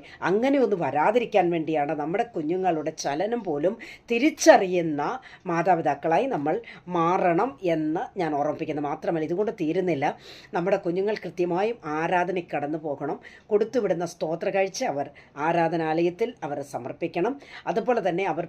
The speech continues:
പ്രാർത്ഥിക്കുന്നുണ്ടോ, സാക്ഷ്യങ്ങൾ, ആ, പറയാറുണ്ടോ, നമ്മുടെ കുഞ്ഞുങ്ങൾ കൃത്യമായും പോയി കടന്ന് തിരിച്ച്, ആ, ഭവനത്തിൽ എത്താറുണ്ടോ, ഇതെല്ലാം നമ്മൾ തിരിച്ചറിയണം സഹോദരങ്ങളെ.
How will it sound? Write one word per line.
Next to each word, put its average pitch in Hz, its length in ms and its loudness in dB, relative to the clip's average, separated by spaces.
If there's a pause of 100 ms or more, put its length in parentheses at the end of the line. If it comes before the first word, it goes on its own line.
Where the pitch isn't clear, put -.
പ്രാർത്ഥിക്കുന്നുണ്ടോ, 160 840 -4
സാക്ഷ്യങ്ങൾ, 180 840 -2
ആ, 156 220 -2
പറയാറുണ്ടോ, 147 680 -2 (260)
നമ്മുടെ 175 220 0
കുഞ്ഞുങ്ങൾ 190 460 2
കൃത്യമായും 185 680 -2
പോയി 175 220 -2 (100)
കടന്ന് 196 360 -2 (160)
തിരിച്ച്, 165 240 -6
ആ, 156 420 0
ഭവനത്തിൽ 160 480 -2
എത്താറുണ്ടോ, 190 600 2 (240)
ഇതെല്ലാം 320 800 8
നമ്മൾ 294 240 6
തിരിച്ചറിയണം 262 840 4
സഹോദരങ്ങളെ. 180 760 0